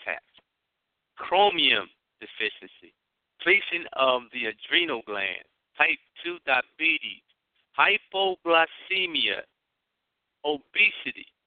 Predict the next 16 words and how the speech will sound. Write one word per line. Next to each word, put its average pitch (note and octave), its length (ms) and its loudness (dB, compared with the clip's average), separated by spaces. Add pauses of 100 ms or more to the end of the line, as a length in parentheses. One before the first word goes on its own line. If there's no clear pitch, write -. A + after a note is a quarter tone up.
(380)
binging, G3 500 -2 (720)
candida D#3+ 680 2
overgrowth. A2+ 680 -4 (1120)
That's B2 160 -12
a, G#2+ 120 -8
uh, G2+ 380 -4 (840)
then B2+ 120 -4
it's A#2 140 -8
a - 160 -20
parasite. G#2 600 -2 (1000)
High D#3+ 340 2 (100)
cholesterol, A2 720 -4 (640)
antisocial D#3 1300 0
behaviors C3+ 480 -2 (100)
such C3+ 220 4
as B2 120 -4